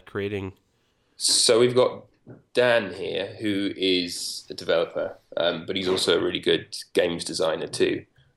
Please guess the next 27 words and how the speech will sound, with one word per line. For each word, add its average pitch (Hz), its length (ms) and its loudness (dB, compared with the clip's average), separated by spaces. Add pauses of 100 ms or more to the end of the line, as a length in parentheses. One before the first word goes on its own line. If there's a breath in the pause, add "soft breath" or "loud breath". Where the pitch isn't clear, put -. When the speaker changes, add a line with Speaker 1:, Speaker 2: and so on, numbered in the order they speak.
Speaker 2:
Uh, 82 240 4
he's 117 260 -2
from 92 340 0
the 82 80 -6
same 85 280 -2
course 87 500 -4
that - 280 -6
we, 87 500 -6 (440)
uh, 80 300 0
that - 160 -2
we 87 140 2
did, - 360 -2 (300)
uh, 69 320 -2 (540)
and 87 880 -4
but - 240 2
he 92 120 2
was, 85 180 0
he 98 120 -6
was 85 120 -4
a - 20 -10
few 92 180 2
years, 85 560 2 (160)
um, 87 640 0 (300)
a - 100 -12
few 87 140 0
years 85 120 -2
behind. - 500 0